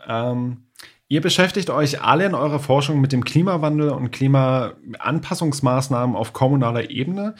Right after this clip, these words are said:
Und warum sind Klimaoasen und damit auch Grünflächen in dem Zusammenhang so ein wichtiges Thema und was sind diese Klimaoasen eigentlich?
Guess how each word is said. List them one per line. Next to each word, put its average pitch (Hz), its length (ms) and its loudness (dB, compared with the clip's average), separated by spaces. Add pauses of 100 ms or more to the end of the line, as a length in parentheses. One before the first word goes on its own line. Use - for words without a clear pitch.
(500)
Und 135 560 4
warum 151 520 2
sind 139 300 0
Klimaoasen 131 920 0
und 120 160 -4
damit 127 320 0
auch 117 300 -4 (280)
Grünflächen 135 800 2
in 127 160 -2
dem 135 200 0
Zusammenhang 131 800 2
so - 100 0
ein 123 160 4
wichtiges 127 380 0
Thema 160 380 6
und 123 360 2
was 127 380 2
sind 175 260 6
diese 147 240 4
Klimaoasen 113 800 4
eigentlich? 107 640 -4